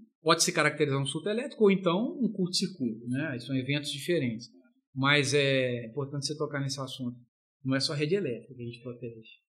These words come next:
Você tem que proteger qualquer condutor metálico que entra no equipamento. Então, se eu tenho um equipamento que, além de ligado na tomada elétrica, ele também recebe um cabo de internet,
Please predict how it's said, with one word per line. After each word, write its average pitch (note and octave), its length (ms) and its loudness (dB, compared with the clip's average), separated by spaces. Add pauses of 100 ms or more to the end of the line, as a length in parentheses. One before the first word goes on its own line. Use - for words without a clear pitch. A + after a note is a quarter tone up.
(140)
Você C3 140 -16
tem C3+ 80 -4
que C3 60 -6
proteger D3+ 420 -4
qualquer E3+ 480 -4
condutor F#3 440 2
metálico C3 760 -4 (420)
que F3+ 180 4
entra F3+ 220 4
no F#3 100 4
equipamento. F#3 540 -4 (140)
Então, F#3+ 180 -6
se A3 120 -4
eu A3 80 -2
tenho A#3+ 120 0
um A#3+ 40 2
equipamento D3+ 600 -2
que, - 280 -4 (220)
além E3 360 4
de G#3 140 0
ligado C#3+ 420 0
na C#3 180 -2
tomada C3+ 400 0
elétrica, A#2+ 360 -6 (160)
ele C3+ 160 -12
também C#3 280 -2
recebe C#3 440 -2
um C3+ 100 0
cabo C3+ 340 0
de C3 100 -2
internet, C3+ 720 -2